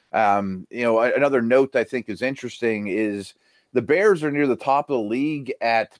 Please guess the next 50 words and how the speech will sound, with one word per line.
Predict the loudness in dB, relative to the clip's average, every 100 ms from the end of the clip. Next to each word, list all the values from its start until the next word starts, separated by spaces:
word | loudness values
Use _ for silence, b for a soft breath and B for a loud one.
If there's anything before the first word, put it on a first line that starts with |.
| _
passing | -2 -2 -2 -6 -4
percentage. | -4 2 2 2 -4 -2
Run | 2 4 4
versus | 2 0
pass, | 0 0 0 0
they're | 0
very | 2 0
pass | -2 -4 -4 -2
heavy, | -2 -2 -4 -6 _ _ _ -2
but | -2
the |
Saints | -2 -2 0 2
are | 2
the | 2
opposite. | 0 0 0 -2 -2
You | -2
know, | 0
like, | 2 2 0 b b b
they | 2
don't, | 2 2 -4 -14 -20 -20 -20 -20 -20 0
they, | 2
they're | 4 4
not | 4 4
as, | 2 0
uh, |
as | 0 2 2 -2 0
fast | 0 0 -2
paced | 0 0 -4
as | -12
people | -8 -8 -6
think. | -4 0 0 0
I | -2
mean, | 0 2
they'll | 2
just | 0 -4
sit | 0 2
on | 2
you | 2 2
and | 2 0 -6
throw | 0 2
s-, | 2
short | -4 -6 -2 0
routes | 0 2 2 -2 -8
and | -4
run | -2
the | 0
ball | 0 2
like | 0 -2
crazy | -2 -2 -2 -4 -4
and | -2 -4